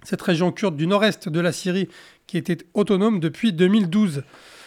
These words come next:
Son chef militaire, Mazloum Abdi, le leader des F D S, Forces démocratiques syriennes,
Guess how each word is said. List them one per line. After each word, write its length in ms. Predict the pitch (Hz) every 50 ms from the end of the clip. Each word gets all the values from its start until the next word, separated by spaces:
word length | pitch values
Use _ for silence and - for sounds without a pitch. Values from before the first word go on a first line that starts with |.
| - -
Son 160 | - - 220 202
chef 300 | - - 233 190 - 226
militaire, 540 | 226 226 226 185 - 220 202 190 151 - - _ _ - -
Mazloum 480 | 170 165 175 165 156 170 196 196 190 - -
Abdi, 560 | 220 202 190 160 147 180 240 254 - - - - -
le 120 | 170 160
leader 320 | 151 160 160 151 175 165 147
des 280 | 160 - - 233 233
F 160 | - - -
D 120 | - 196 175
S, 300 | 175 220 233 - - -
Forces 300 | - - - 190 175 147
démocratiques 580 | 135 160 151 156 - - 175 160 - 196 160
syriennes, 600 | - - - - 165 170 190 240 254 220 139 117